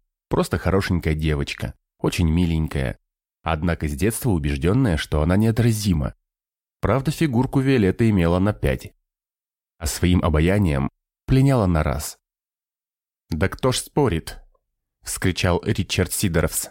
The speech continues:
бледнолицый прибалт, светловолосый и светлоглазый, словно выцветший на ярком солнце. «Вот он!» Виолетта указала пальчиком на Григу.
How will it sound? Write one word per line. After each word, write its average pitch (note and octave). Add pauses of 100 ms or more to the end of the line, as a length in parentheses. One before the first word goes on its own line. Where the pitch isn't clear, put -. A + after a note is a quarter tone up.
(160)
бледнолицый F#2
прибалт, F2
светловолосый F#2+
и A2+
светлоглазый, F2+
словно A#2+
выцветший F#2
на F2
ярком D2
солнце. - (380)
«Вот D3
он!» C#3 (440)
Виолетта F2+
указала D2+
пальчиком A2+
на F2+
Григу. F2+